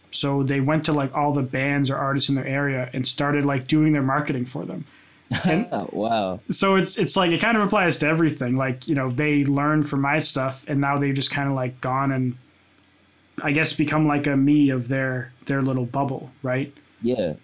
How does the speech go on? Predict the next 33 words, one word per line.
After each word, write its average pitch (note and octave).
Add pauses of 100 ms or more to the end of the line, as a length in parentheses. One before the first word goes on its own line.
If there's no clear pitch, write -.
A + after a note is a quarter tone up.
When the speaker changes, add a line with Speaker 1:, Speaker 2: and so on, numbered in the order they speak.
Speaker 2:
I A2+
seen A2+
multiple A#2
people, A2
um, G2+
like, F#2 (400)
do, G2
like, F#2
sound G#2+
for F#2
their F#2
church G#2+ (320)
or F#2+
do, G2+
Speaker 1:
Yeah. G2
Speaker 2:
like, G2
the F2+
video G2
stuff G2
for F#2
their F#2
church F#2+
as F2
well. F#2+
So, F2+
uh, F2
yeah, F#2+
it's, F2+
once G#2
you A2+ (300)
develop F#2
these F2
skills, G2+